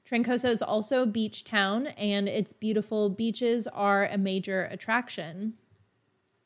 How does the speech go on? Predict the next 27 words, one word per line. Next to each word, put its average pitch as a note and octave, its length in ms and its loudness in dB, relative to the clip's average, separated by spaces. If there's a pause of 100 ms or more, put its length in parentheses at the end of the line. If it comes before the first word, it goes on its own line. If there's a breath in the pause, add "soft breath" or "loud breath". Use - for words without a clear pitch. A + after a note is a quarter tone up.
(360)
Also, A3+ 460 4
don't A3+ 300 4
miss B3 160 2
the A#3+ 140 -2
Carnival A3+ 580 6
s-, - 320 -4
celebrations, A3 1040 2 (480 soft breath)
which A#3 420 4
will A#3 300 6
take A#3+ 280 0
place A#3 360 4
in A3 140 0
the G#3 100 4
weeks A3 400 0
leading G#3+ 440 2
up G#3 320 2
to G#3 300 2
Lent. F#3 720 2 (580 soft breath)
Trancoso A#3+ 460 4
is A3+ 140 6
a A3+ 80 4
great G#3 240 2
place G#3 240 2
to A3 80 0
experience C4+ 640 0
Carnival A3+ 680 4
with G3 420 4